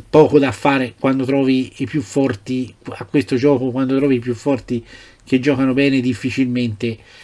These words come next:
hai la possibilità di uscirne, e da questa cosa se ne è accorta in serata anche il buon Moutet, che, eh, ha, eh, come temevo, perché io vi avevo detto nei video precedenti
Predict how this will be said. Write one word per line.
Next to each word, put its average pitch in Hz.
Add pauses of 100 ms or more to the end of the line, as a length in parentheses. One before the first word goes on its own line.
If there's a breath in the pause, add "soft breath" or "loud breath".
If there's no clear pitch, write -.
(200 loud breath)
hai 123
la 120
possibilità 123
di 120
uscirne, 113
e 151
da 131
questa 143
cosa 120
se 110
ne 117
è -
accorta 127 (1040 loud breath)
in 170
serata 127
anche 143
il 123
buon 139
Moutet, 135 (300)
che, 123
eh, 226
ha, 135 (160)
eh, 104
come 165
temevo, 156
perché 117
io 139
vi 120
avevo 123
detto 131
nei 123
video 127
precedenti 123